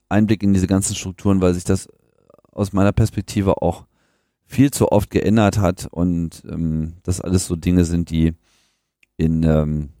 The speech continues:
sich in den U S A zu einem Zeitpunkt abgespielt haben, als man, äh, noch nicht so richtig den,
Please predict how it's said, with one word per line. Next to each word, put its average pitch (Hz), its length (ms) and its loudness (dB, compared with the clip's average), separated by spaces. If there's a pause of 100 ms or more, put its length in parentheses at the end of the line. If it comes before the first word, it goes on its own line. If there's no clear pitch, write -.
(1300)
sich 101 220 0
in 104 80 4
den 92 120 2
U 92 100 0
S - 200 -4
A 87 160 2
zu 95 120 2
einem 85 160 0
Zeitpunkt 82 400 -2
abgespielt 82 580 -2
haben, 78 340 2
als 78 220 -8
man, 76 400 -2
äh, 73 360 -6
noch 55 260 -10
nicht 87 180 -4
so 90 80 -8
richtig 85 360 -4
den, 78 320 -2